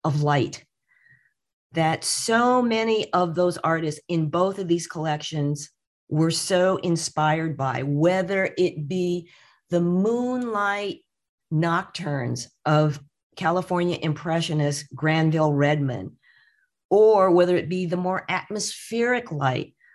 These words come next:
of contemporary artists who were exploring with translucency and materials like resin in their sculpture.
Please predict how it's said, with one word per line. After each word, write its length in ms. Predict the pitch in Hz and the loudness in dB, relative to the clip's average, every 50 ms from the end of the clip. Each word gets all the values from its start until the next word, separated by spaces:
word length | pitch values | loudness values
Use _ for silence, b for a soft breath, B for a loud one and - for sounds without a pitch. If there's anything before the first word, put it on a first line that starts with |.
| b b - | b b 2
of 180 | 151 160 156 151 | 2 2 2 0
contemporary 960 | - 190 170 165 190 214 202 208 196 190 185 180 175 170 170 165 165 170 165 - | -2 -2 -2 -2 -2 -2 -2 -2 -2 0 2 2 2 4 4 4 4 2 2 2
artists 520 | - 156 160 156 151 156 151 147 - - | 2 2 4 2 2 0 -2 -4 -4 -4
who 240 | - 180 170 170 160 | -2 0 0 0 2
were 220 | 156 170 170 - - | 0 0 0 -2 -4
exploring 840 | 156 - - - - - 180 190 196 208 220 233 226 202 185 170 | -6 -8 -10 -12 -10 -6 -4 -2 -2 0 0 0 0 0 0 0
with 160 | 156 160 156 160 | 0 -2 -2 -4
translucency 1300 | - 175 160 156 160 147 156 180 180 196 185 - - 190 175 165 - - - 165 160 160 160 156 143 - | -6 -4 -4 -2 -2 0 4 4 4 4 4 0 -2 -2 -2 -4 -4 -6 -2 0 2 2 2 2 0 -2
and 380 | - 139 160 156 151 160 160 156 | -2 -2 0 0 2 2 2 2
materials 720 | 160 160 160 - - 190 190 196 190 190 185 180 180 160 160 | 2 0 -2 -6 -8 -6 -6 -4 -2 -2 0 0 -2 -2 -4
like 220 | 160 151 156 156 151 | -2 -2 -2 -2 -2
resin 720 | 139 143 143 151 160 165 180 185 170 165 147 131 123 135 139 B B B B B _ - | -4 -2 0 0 2 2 2 2 0 -2 -2 -2 -2 -4 -8 B B B B B _ 0
in 200 | 180 175 175 170 | 0 2 4 2
their 140 | 160 160 | 2 2
sculpture. 800 | 165 160 - - - 160 156 147 151 - - - 117 71 - 143 | 0 -2 -4 -4 -2 -2 -2 -2 -4 -6 -6 -6 -6 -6 -8 -10